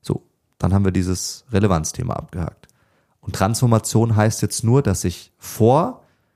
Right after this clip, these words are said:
äh, dass ich nach dem Video anders denke und oder fühle als davor.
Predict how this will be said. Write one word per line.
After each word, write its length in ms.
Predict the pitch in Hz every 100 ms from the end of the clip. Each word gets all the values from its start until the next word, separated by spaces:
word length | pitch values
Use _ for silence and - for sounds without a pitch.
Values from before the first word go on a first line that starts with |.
| _ -
äh, 100 | 104
dass 180 | -
ich 120 | 95 -
nach 260 | 95 135
dem 220 | - 135
Video 400 | 117 127 151 - -
anders 520 | 117 135 139 - -
denke 420 | 104 120 131 147
und 320 | - 131 127
oder 220 | - 95 90
fühle 280 | 110 95
als 220 | 85 85 -
davor. 320 | - -